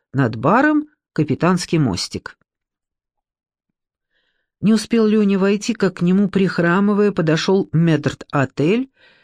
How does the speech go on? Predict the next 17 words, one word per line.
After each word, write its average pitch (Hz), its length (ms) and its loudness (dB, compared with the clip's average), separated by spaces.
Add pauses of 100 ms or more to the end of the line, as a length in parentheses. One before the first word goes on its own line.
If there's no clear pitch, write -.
(120)
человек 185 460 0
в - 100 -16
потертом 160 600 0
камзоле 143 560 0
и 170 40 -2
мятой 120 460 0
треуголке 135 680 0
с 208 40 -2
черной 139 420 -2
повязкой 139 580 -2
на 123 120 -2
голове 180 420 0
и - 20 2
с - 120 -8
попугаем 165 600 -2
на 156 120 -2
плече. 147 500 -4